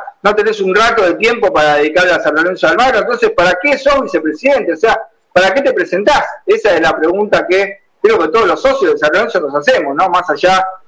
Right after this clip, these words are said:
de ser periodista, no periodista, eh, hincha de Platea, de Popular, creo que cualquiera se pregunta lo mismo.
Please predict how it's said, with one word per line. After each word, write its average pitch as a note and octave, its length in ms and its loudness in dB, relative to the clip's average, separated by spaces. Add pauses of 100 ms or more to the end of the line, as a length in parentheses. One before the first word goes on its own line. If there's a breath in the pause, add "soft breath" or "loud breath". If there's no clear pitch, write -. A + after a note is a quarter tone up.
(160)
de C#3 160 2
ser D#3+ 220 -2
periodista, D#3+ 760 0
no D#3 180 -2
periodista, E3 960 2
eh, B2+ 560 -6 (260)
hincha D3+ 260 0
de C#3 80 0
Platea, F3+ 500 2
de C#3 80 0
Popular, F#3 540 0 (320)
creo F#3+ 200 2
que E3 100 -2
cualquiera F3 400 0
se - 140 -2
pregunta F3+ 360 0
lo E3 120 0
mismo. D3+ 480 -6